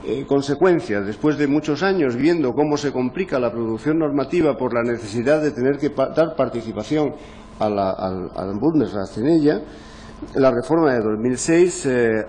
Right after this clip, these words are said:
ha establecido que en la mayor parte de los casos, y siempre que se pueda, por simplificar, las leyes se harán, eh, por las dos cámaras, pero el Bundestag siempre podrá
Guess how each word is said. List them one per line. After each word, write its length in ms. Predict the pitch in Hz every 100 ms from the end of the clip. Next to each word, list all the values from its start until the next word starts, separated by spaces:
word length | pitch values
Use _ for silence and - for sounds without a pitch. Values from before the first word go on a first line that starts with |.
| -
ha 100 | 135
establecido 600 | 135 143 147 170 156 135
que 140 | 147
en 120 | 139 139
la 100 | 127
mayor 380 | 120 127 180
parte 260 | 190 185 180
de 80 | 170
los 160 | 170
casos, 340 | - 202 156 113
y 60 |
siempre 340 | 110 160 156 147
que 120 | 120
se 160 | - 95
pueda, 340 | 143 120 - 101 -
por 120 | 104
simplificar, 760 | 107 92 98 98 90 151 156 -
las 320 | 95 92 95
leyes 520 | 107 143 151 160 160 - - - - -
se 220 | - 117
harán, 440 | 107 139 143 101 95 - -
eh, 400 | - 107 101 92 -
por 160 | 113 104
las 140 | 104
dos 160 | 113 156
cámaras, 520 | - 165 139 139 170
pero 280 | - 156 -
el 160 | 127 120
Bundestag 680 | 147 190 151 147 - 160 160
siempre 580 | - 180 190 156 107 101
podrá 380 | 107 110 131